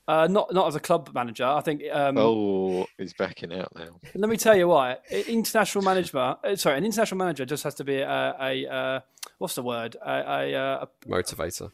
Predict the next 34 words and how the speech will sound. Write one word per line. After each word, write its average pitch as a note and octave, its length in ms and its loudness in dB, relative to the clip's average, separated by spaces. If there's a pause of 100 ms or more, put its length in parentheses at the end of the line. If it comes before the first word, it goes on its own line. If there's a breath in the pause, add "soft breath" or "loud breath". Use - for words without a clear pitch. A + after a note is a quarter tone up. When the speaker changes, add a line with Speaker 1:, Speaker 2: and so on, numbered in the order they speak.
Speaker 1:
A E3+ 40 2
motivator. D3+ 540 2
That E3 140 0
is C3+ 100 -8
what C3+ 80 -2
I C#3 40 0
was D3 100 2
gonna E3 80 -4
say. D3 80 0
A C3+ 40 0
people F3+ 260 0
Speaker 3:
I've C3 40 6
always, C#3+ 160 12
Speaker 1:
person. - 80 2
Speaker 3:
I've C#3 80 0
always D#3 140 10
said C3+ 160 6
Har-, C3+ 280 4
Harry B2+ 200 6
Redknapp A2 440 2
should G2+ 200 -8
have F#2 80 -10
been F#2 100 -2
an F#2+ 60 -2
England F#2 260 -4
manager F#2 340 -4
when F2 40 0
he G3+ 40 6
was D3+ 200 4
Speaker 1:
Yes. F#2+ 60 -4
Speaker 3:
at - 40 -2
his - 80 -8
prime. F#2 380 -2 (100)
Speaker 1:
Precisely, C#3+ 800 -2